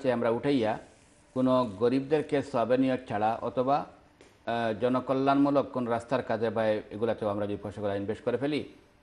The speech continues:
দিয়ে দেই, তো আদায় হয়ে যাবে ইনশাআল্লাহ। তো better হবে এই পয়সাগুলো আমরা ব্যাংকে যেন না রেখে দিই, কারণ ব্যাংকে রাখলে ওইগুলা থেকে আরও সুদ বৃদ্ধি হওয়ার। অনেকে মানে ওই পয়সাগুলো ব্যাংক থেকে উঠাইয়ে নিয়ে আসেন না, রেখে আসেন না, উত্তমভাবে আপনি নিয়ে আসবেন।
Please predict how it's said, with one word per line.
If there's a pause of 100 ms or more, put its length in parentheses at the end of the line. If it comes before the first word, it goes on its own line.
(120)
দিয়ে
দেই, (180)
তো
আদায়
হয়ে
যাবে
ইনশাআল্লাহ। (420)
তো
better
হবে
এই
পয়সাগুলো
আমরা
ব্যাংকে
যেন
না
রেখে
দিই,
কারণ
ব্যাংকে
রাখলে
ওইগুলা
থেকে
আরও (100)
সুদ
বৃদ্ধি
হওয়ার।
অনেকে (520)
মানে
ওই
পয়সাগুলো
ব্যাংক
থেকে
উঠাইয়ে
নিয়ে
আসেন
না, (120)
রেখে
আসেন
না, (420)
উত্তমভাবে
আপনি
নিয়ে
আসবেন।